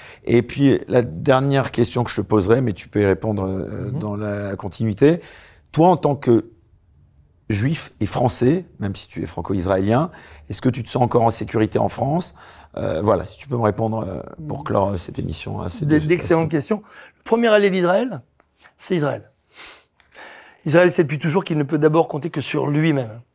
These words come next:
Speaker 2: Et parfois, c'est compliqué, comme on le voit depuis quelques mois, où il y a une division de la société israélienne. Et c'est l'unité qui crée Israël. Israël, c'est vraiment un mouvement unitaire. C'est quelque chose de très fort. C'est, c'est quelque chose de rassemblé. Donc, c-, il n'y a pas de hasard si cette, euh,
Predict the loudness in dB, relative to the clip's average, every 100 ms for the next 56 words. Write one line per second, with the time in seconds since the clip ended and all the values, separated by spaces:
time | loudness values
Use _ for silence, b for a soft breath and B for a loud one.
0 | _ -10 -6 -4 -2 -2 -2 -4 -2 -2
1 | -2 -4 0 2 4 2 -6 -10 -8 -2
2 | 2 2 0 -6 B B B B -12 -6
3 | -2 2 4 4 4 2 -4 -6 -6 -6
4 | -6 -8 -4 0 4 4 2 -8 b b
5 | b b _ -8 -6 -6 -8 -12 -20 -20
6 | -20 _ -8 2 4 4 4 2 0 -4
7 | -6 -6 -6 -8 -4 2 2 2 -2 0
8 | 0 0 2 2 2 2 0 2 0 0
9 | -4 -10 -8 -8 -8 -6 -6 -4 -4 -2
10 | -2 -2 -10 B B B -18 -6 0 2
11 | 2 2 2 2 2 -6 b b b 0
12 | 0 0 -8 -10 -4 0 4 6 6 6
13 | 4 2 -2 -8 -4 -4 -4 -4 -4